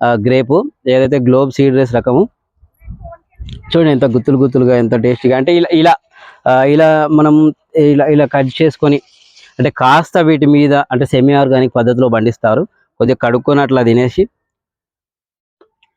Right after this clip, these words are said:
ఇలా టేస్ట్ చేసి, మనకు నచ్చిన వాటిని ఎంపిక చేసి కవర్లో వేసుకొని అక్కడ వెళ్ళి కొనుక్కోవడమే. అంటే మీరు, ఆ, ఆ, తోటలో టేస్ట్ చేసి కొనుక్కోవడం, సొంతంగా హార్వెస్ట్ చేసుకొని అనేది కూడా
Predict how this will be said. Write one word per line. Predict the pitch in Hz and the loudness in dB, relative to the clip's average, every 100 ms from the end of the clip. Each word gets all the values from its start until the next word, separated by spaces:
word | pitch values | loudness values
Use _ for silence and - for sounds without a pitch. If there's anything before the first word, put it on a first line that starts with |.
| _ _ _ - | _ _ _ -4
ఇలా | 135 175 | 0 0
టేస్ట్ | 175 180 170 | 0 -2 0
చేసి, | 160 151 147 - _ _ _ _ _ _ _ _ - | 0 2 0 -2 _ _ _ _ _ _ _ _ -2
మనకు | 127 139 151 | 0 0 0
నచ్చిన | 151 135 - 170 | 0 0 0 0
వాటిని | 156 139 131 151 127 | 2 0 0 0 0
ఎంపిక | 120 151 | 0 0
చేసి | 143 135 127 | 2 0 0
కవర్లో | 139 120 131 143 | -2 0 0 2
వేసుకొని | 120 - 151 143 | 0 0 -2 0
అక్కడ | 123 | 2
వెళ్ళి | 117 135 117 - _ _ _ _ _ _ - | 2 2 0 -4 _ _ _ _ _ _ -6
కొనుక్కోవడమే. | 156 156 147 104 92 - _ _ _ _ _ _ _ _ - | -2 -2 -2 -2 -4 -10 _ _ _ _ _ _ _ _ -10
అంటే | 123 147 | -4 0
మీరు, | 143 139 | 0 0
ఆ, | 123 120 117 113 107 - - - | 0 0 0 0 -2 -8 -14 -4
ఆ, | 120 120 107 - | -2 -2 -6 -4
తోటలో | 151 156 165 | -2 0 0
టేస్ట్ | 139 160 170 147 | 0 0 0 0
చేసి | 165 160 | 0 0
కొనుక్కోవడం, | 143 139 135 139 143 | 0 0 2 0 0
సొంతంగా | 139 135 151 156 | 0 0 0 0
హార్వెస్ట్ | 127 131 156 165 139 | 0 0 0 -2 0
చేసుకొని | 147 - 147 143 143 | -2 -2 -2 0 2
అనేది | 131 135 135 131 | 0 0 0 2
కూడా | 131 131 139 131 | 2 2 0 -2